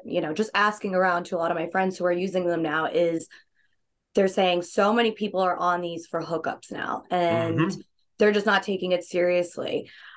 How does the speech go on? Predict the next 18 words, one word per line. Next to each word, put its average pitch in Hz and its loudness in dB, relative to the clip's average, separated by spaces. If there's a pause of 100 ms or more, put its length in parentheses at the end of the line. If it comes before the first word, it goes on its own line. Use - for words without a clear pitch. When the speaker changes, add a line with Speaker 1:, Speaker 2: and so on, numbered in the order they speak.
(120)
Speaker 1:
Um, 160 0 (480)
they 220 4
wanna 247 2
know, 202 2
how 202 0
do 254 -2
you 262 2 (420)
ask 190 0
someone 180 0
their 175 0
intentions 165 -4
almost 247 4
right 214 4
off 196 0
the 190 -2
bat 160 -4 (340)
without 196 4
becoming 185 2